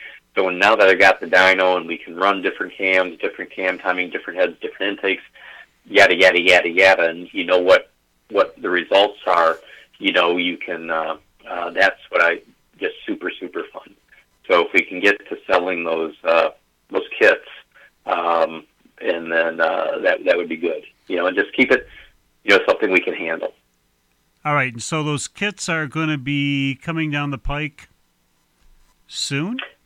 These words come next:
Speaker 1: Probably, yeah, probably within, you know, two to three months once I'll have all the,
Speaker 2: Wow.
Speaker 1: all the parts, yeah.
Speaker 2: Really? I mean, you already have the good, better, best selections in your head, just
Speaker 1: Mm-hmm.
Speaker 2: about?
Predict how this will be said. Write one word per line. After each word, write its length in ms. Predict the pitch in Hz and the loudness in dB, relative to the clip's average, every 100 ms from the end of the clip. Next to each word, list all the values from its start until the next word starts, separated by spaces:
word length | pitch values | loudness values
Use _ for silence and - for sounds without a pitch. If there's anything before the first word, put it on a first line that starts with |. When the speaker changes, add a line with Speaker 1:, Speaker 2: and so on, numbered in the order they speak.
| - | 2
Speaker 1:
Probably, 960 | 147 156 151 143 143 143 135 127 - - _ - | 6 8 6 4 4 4 2 -2 -10 -20 _ -8
yeah, 300 | 160 151 147 | 2 4 6
probably 300 | 160 156 139 | 6 6 4
within, 400 | 139 127 123 120 117 117 | 2 -2 -2 -4 -8 -6
you 120 | 113 | -2
know, 100 | 110 - - _ _ _ _ _ _ - - | -2 -2 -16 _ _ _ _ _ _ -20 -8
two 180 | 127 | -4
to 100 | 104 101 | -4 -4
three 140 | 101 | -4
months 280 | 90 82 80 - _ | -2 -4 -6 -18 _
once 240 | - 101 92 | -6 -4 0
I'll 120 | 90 | 0
have 160 | 87 92 | 0 0
all 80 | - | 2
the, 160 | 269 | 4
Speaker 2:
Wow. 260 | 285 98 90 - | 2 -2 -6 -4
Speaker 1:
all 100 | - | -4
the 40 | |
parts, 320 | - 82 - - | -2 -4 -4 -10
yeah. 200 | 90 90 - _ | -12 -12 -16 _
Speaker 2:
Really? 400 | 147 233 349 156 | -8 -4 -2 -4
I 120 | 127 165 | -4 -2
mean, 160 | 190 | -2
you 120 | 180 | -2
already 340 | 180 190 185 170 | -2 -4 -4 -6
have 420 | 165 170 170 151 | -2 -2 -2 -4
the 80 | 147 | -6
good, 220 | 156 170 | -6 -6
better, 200 | 156 147 | -4 -6
best 480 | 113 139 156 - - _ _ _ - | -6 -4 -4 -6 -14 _ _ _ -18
selections 720 | - 160 147 156 - 160 131 | -10 -6 -4 -4 -6 -6 -4
in 140 | 151 | -4
your 160 | 139 123 | -4 -4
head, 360 | 104 139 185 185 | -4 -6 -6 -8
just 180 | 190 | -6
Speaker 1:
Mm-hmm. 100 | 110 | -4
Speaker 2:
about? 260 | 127 196 285 | -2 -6 -10